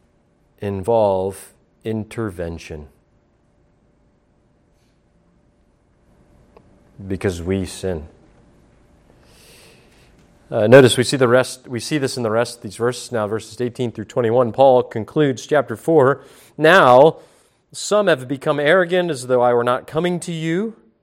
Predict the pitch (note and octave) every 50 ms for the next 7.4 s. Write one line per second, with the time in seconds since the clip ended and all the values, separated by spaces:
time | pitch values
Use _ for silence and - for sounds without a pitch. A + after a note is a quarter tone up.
0 | _ _ _ _ _ _ _ _ _ _ _ _ _ _ _ _ _ _ _ _
1 | - B2+ A2 A#2+ A#2+ B2 B2+ B2+ B2 C3 D3 F3 G3+ G3 - D#3+ D3 C3 B2 A2+
2 | B2 B2 A#2+ A2 - - - E3+ E3 D#3 C3 A#2 A#2 B2+ A#2 B2 C#3 C#3 B2+ A2
3 | A2+ C3+ D3+ D#3 D3+ C#3 B2 G2+ B2+ B2 B2 C3+ D3 - - C3+ A#2+ - - -
4 | D3+ D3 D3+ D3 C#3 C#3+ C#3 C3 B2 - - B2+ C3+ D3+ D3 - D3 C3 A#2 B2
5 | C3+ D#3 D3+ - B2+ G#2 G2+ A#2+ A#2 A2 - - B2 A2+ A2 A2+ F2+ B2 D3 E3
6 | D3+ A#2 B2 B2 C3 A#2+ A#2+ C#3 C#3 B2+ A2+ B2 B2+ C#3 C3 - - - E3 D#3
7 | D#3+ D3 C3 A2+ F#2+ F2+ F#2 F2+